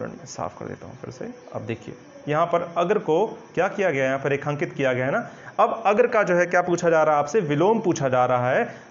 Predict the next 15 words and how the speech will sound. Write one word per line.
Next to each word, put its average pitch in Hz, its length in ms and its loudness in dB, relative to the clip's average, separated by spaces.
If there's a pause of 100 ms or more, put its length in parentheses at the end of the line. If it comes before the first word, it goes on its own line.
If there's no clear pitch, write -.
तो 214 60 4
अग्र 185 320 2
मतलब 214 300 2
आगे, 175 280 2
पश्च 180 280 0
मतलब 196 320 0
पीछे। 139 280 -2
तो - 300 -8
हमारा 165 220 2
विकल्प 208 320 0
कौन 196 180 0
सा 196 80 -2
सही 196 200 0
हो 190 100 2
जाएगा? 180 340 0